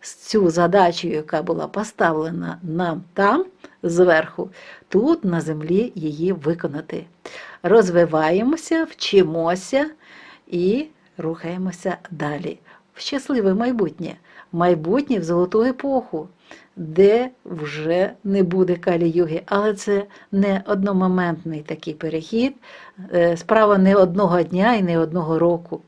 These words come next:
Ці, е, зміни почалися і будуть далі й далі продовжуватися. Природа,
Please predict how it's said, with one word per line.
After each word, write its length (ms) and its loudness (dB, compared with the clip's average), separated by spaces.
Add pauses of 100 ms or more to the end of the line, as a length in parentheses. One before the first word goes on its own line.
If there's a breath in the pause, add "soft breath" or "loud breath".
(300 loud breath)
Ці, 360 -2 (300 loud breath)
е, 160 -2
зміни 580 0
почалися 800 2
і 100 -4
будуть 380 -8
далі 320 4
й 60 -2
далі 540 0
продовжуватися. 960 0 (220 soft breath)
Природа, 1000 6